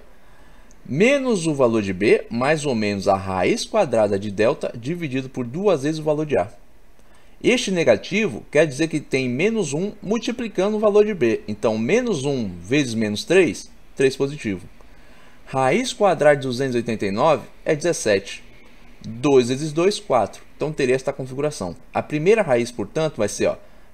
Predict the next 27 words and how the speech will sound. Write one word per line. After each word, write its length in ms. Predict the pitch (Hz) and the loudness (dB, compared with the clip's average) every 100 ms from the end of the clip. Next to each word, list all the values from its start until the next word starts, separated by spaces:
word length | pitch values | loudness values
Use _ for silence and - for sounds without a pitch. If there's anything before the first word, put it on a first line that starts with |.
| - - | -20 -2
três 440 | - 226 240 214 127 | 4 6 6 0 -2
mais 360 | 123 113 107 | -2 0 0
dezessete 600 | 98 113 113 - 139 143 147 | 0 -2 -2 2 2 2 -4
dividido 320 | 147 143 143 | -10 -8 -8
por 160 | 151 | -8
quatro. 360 | - 104 90 104 | -2 2 2 0
Três 180 | 147 131 | -4 -4
mais 160 | 131 | -2
dezessete, 420 | 123 120 139 139 143 | -2 0 0 -2 -4
vinte, 280 | 113 101 | -4 -4
dividido 200 | 95 104 | -4 -6
por 160 | 101 101 | -6 -4
quatro, 260 | 101 101 - | 0 0 -2
cinco. 400 | 95 80 - - - - - - - - | -12 -12 -16 -20 -20 -20 -20 -20 -20 -6
Segunda 400 | 151 160 185 180 | 0 0 0 2
raiz, 440 | 143 113 90 - - - - - - | 4 2 0 -8 -16 -20 -20 -20 -2
três 380 | - 180 175 147 | 4 6 6 2
menos 260 | 131 123 120 | -2 -2 -4
dezessete 640 | 127 135 - 139 139 139 | 0 0 2 2 2 0
dividido 220 | 143 143 | -8 -8
por 140 | 143 156 | -8 -2
quatro. 360 | 101 90 - | 2 2 0
Três 180 | - 170 | -2 -2
menos 260 | 143 131 110 | -2 -4 -2
dezessete, 580 | 107 - 147 120 - - - | -2 2 4 4 0 -14 -8
menos 220 | 131 - | -8 -4
quatorze. 520 | 160 - 120 110 95 | -4 -2 -2 -2 -6